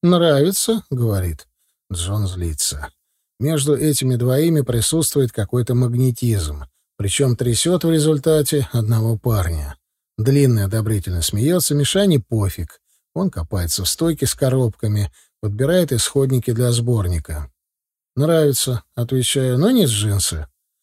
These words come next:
Она разворачивается и ерошит рукой мне волосы. Джон, психанув, выходит. «А ты правда фотограф?» — спрашивает Кэт. Вытаскиваю из кармана серую картонную книжечку. Это не удостоверение даже, пропуск в редакцию.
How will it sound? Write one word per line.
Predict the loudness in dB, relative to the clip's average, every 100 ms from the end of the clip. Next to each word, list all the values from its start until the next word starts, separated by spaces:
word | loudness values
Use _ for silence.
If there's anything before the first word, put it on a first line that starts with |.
| _ _
Она | -2 0
разворачивается | -2 -4 -2 0 0 2 2 2 2
и | 2
ерошит | 2 2 0 -2 -2
рукой | -2 2 2
мне | 4 2
волосы. | 0 0 0 -2 -4 -8 -12 _ _ -10
Джон, | -4 0 0
психанув, | -2 -4 -4 -4 -4
выходит. | -4 -4 -2 -4 -6 -10 _ _ _ _ _ _ _ _ _
«А | -4
ты | 0
правда | 0 0 0
фотограф?» — | -2 -4 -4 -4 -4 -6 -10
спрашивает | -10 -6 -4 -2 -2 -4 -6
Кэт. | -6 -6 -6 -16 _ _ _ _
Вытаскиваю | -8 -2 -2 0 0
из | 0
кармана | 0 2 2 2
серую | 0 0 0 0
картонную | -2 -4 0 0 0
книжечку. | -2 -2 -2 -4 -6 -8 -8 _ _
Это | -8 -6 -2
не | 0
удостоверение | 2 0 0 0 2 2 2 2
даже, | 0 -2 -4
пропуск | -2 0 0 -2 -4
в | -2
редакцию. | 0 0 0 -4 -6 -12